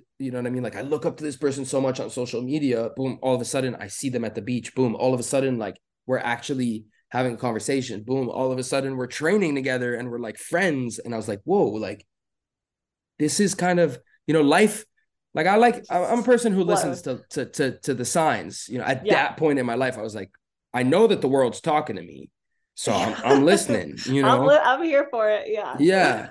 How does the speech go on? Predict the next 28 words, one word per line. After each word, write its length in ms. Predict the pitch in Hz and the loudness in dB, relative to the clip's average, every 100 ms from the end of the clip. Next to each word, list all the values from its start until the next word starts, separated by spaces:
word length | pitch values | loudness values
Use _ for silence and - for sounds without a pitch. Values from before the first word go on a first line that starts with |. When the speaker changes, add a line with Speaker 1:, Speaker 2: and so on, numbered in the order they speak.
| - | -4
Speaker 1:
And, 320 | 143 143 127 - | -2 0 -4 -6
and 220 | 143 135 | -4 -2
the 80 | 143 | -2
signs 360 | 160 170 190 | 0 0 2
were 100 | 170 | 0
pointing 380 | 127 160 170 175 | -2 -2 -2 -4
towards, 380 | 151 135 147 143 | -6 -4 -4 -4
like, 200 | 113 110 | -8 -6
"Yo, 280 | 147 135 - _ _ - | -6 -6 -10 _ _ -20
just 180 | 127 _ 127 123 | -20 _ -16 -12
go 200 | - 131 | -2 0
with 240 | 147 143 104 | 2 0 -4
it, 160 | 67 - - | -10 -16 -12
bro. 260 | 98 98 | -6 -6
Just 160 | 107 110 185 | -6 -6 0
go 100 | 127 | 2
Speaker 2:
Wow. 80 | 120 | 2
Speaker 1:
with 100 | 123 | 2
this 160 | 120 113 | 0 -2
calisthenics 640 | 120 113 - 147 160 120 | -4 -4 -2 0 -2 -4
shit." 320 | - 95 80 _ _ _ _ _ _ | -6 -8 -8 _ _ _ _ _ _
So 140 | - 143 | -2 0
I 60 | |
kept 240 | 127 175 139 | 2 2 4
going 280 | 147 214 151 | 6 6 4
with 160 | 117 | 2
it, 260 | 104 101 - - _ _ _ _ - | 0 -4 -6 -16 _ _ _ _ -4
um, 580 | 127 120 120 120 113 | 0 2 0 -2 -6